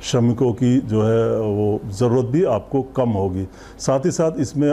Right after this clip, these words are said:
आपको खरपतवार नियंत्रण पे भी ध्यान देना है। इसमें खरपतवार थोड़े ज़्यादा आते हैं, इसके लिए आप एक किलोग्राम सक्रिय तत्व लें पैंडीमिथालिन का। पैंडीमिथालिन एक किलोग्राम सक्रिय तत्व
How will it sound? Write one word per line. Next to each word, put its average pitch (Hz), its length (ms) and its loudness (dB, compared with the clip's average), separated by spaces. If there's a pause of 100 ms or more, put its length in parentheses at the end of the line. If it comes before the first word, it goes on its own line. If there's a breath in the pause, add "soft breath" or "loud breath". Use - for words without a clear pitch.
आपको 120 360 -2
खरपतवार 123 540 -2
नियंत्रण 113 360 0
पे 113 140 -2
भी 107 100 0
ध्यान 107 280 -2
देना 104 220 0
है। 113 140 -4 (360 loud breath)
इसमें 127 240 0
खरपतवार 131 580 0
थोड़े 123 180 2
ज़्यादा 110 380 0
आते 113 140 -4
हैं, 147 80 -2
इसके 135 280 -2
लिए 131 280 2
आप 117 340 -2 (300 loud breath)
एक 139 240 2
किलोग्राम 127 400 2
सक्रिय 127 380 0
तत्व 120 320 -2
लें 120 240 0
पैंडीमिथालिन 107 760 0
का। 80 220 -12 (380 loud breath)
पैंडीमिथालिन 135 760 2
एक 123 220 0
किलोग्राम 127 400 2
सक्रिय 120 380 0
तत्व 120 320 -2